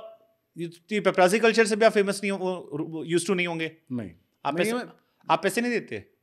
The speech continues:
Speaker 2: मैं, नहीं। मु-, मुझे आता ही नहीं ये सब, ना मुझे पसंद है।
Speaker 1: But, अच्छा, आपने पैसे दिए नहीं ना कि हाँ,
Speaker 2: नहीं,
Speaker 1: मैं
Speaker 2: मैंने,
Speaker 1: निकलूँ-
Speaker 2: मैंने एक बार देखा था, मैं कहीं, I think, कहीं, अ,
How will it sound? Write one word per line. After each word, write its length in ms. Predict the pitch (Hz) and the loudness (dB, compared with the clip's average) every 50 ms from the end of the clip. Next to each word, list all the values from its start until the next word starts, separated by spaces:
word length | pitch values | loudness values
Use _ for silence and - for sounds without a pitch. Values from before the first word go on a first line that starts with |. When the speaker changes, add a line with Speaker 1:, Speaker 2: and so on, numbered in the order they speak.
| _ _ - | _ _ -10
Speaker 2:
मैं, 220 | 139 143 147 147 135 | -8 -6 -6 -6 -6
नहीं। 240 | 131 127 120 92 87 _ _ _ _ _ _ _ _ _ _ _ _ _ _ _ _ _ _ _ _ _ _ _ _ _ _ - - | -8 -8 -8 -10 -12 _ _ _ _ _ _ _ _ _ _ _ _ _ _ _ _ _ _ _ _ _ _ _ _ _ _ -10 -8
मु-, 120 | 131 131 | -6 -6
मुझे 220 | 135 147 160 156 175 | -4 -4 0 2 2
आता 200 | 156 143 139 156 | 2 2 0 -2
ही 60 | 156 | -2
नहीं 120 | 143 120 | -2 -2
ये 100 | 104 104 | -4 -8
सब, 220 | 95 - 104 101 104 110 | -12 -14 -14 -14 -8 -4
ना 120 | 127 143 | -4 -2
मुझे 200 | 151 151 147 160 | -2 -2 -2 -4
पसंद 420 | - 143 123 - - 117 107 98 | -4 -4 -6 -6 -6 -10 -10 -12
है। 120 | 95 92 95 _ _ _ _ _ _ _ _ _ _ _ _ _ _ _ - | -14 -18 -20 _ _ _ _ _ _ _ _ _ _ _ _ _ _ _ -18
Speaker 1:
But, 120 | 147 143 147 _ _ _ _ _ _ - | -18 -18 -18 _ _ _ _ _ _ -16
अच्छा, 180 | 147 - - | -12 -8 -6
आपने 180 | 139 135 160 156 | -8 -8 -8 -12
पैसे 240 | 139 147 - - 151 | -12 -12 -10 -10 -10
दिए 180 | 123 120 131 | -8 -8 -8
नहीं 140 | 120 101 98 | -8 -10 -12
ना 180 | 113 131 127 _ _ _ _ | -16 -18 -20 _ _ _ _
कि 60 | - | -20
हाँ, 300 | 110 110 104 101 - _ _ _ _ _ _ - | -18 -18 -18 -18 -20 _ _ _ _ _ _ -8
Speaker 2:
नहीं, 60 | 131 | -6
Speaker 1:
मैं 160 | 180 208 196 | -4 -2 0
Speaker 2:
मैंने, 60 | 190 | 2
Speaker 1:
निकलूँ- 200 | 196 220 226 208 | 2 2 2 4
Speaker 2:
मैंने 240 | 185 202 214 226 214 | 2 2 2 2 -2
एक 140 | 214 208 190 | -2 -2 -2
बार 160 | 214 226 220 | -2 -2 0
देखा 300 | 190 185 180 175 208 202 | 0 0 -2 0 -2 -6
था, 160 | 180 190 214 | -4 -6 -6
मैं 160 | 254 269 233 - | -6 -8 -8 -8
कहीं, 260 | - 175 175 190 190 | -10 -10 -10 -10 -8
I 100 | 175 170 | -10 -8
think, 200 | 170 190 196 196 196 _ _ _ _ - | -8 -8 -10 -10 -12 _ _ _ _ -12
कहीं, 220 | 143 151 170 180 - | -12 -10 -10 -12 -14
अ, 640 | _ _ _ - - 131 127 123 120 117 117 117 | _ _ _ -16 -12 -10 -10 -10 -10 -12 -14 -16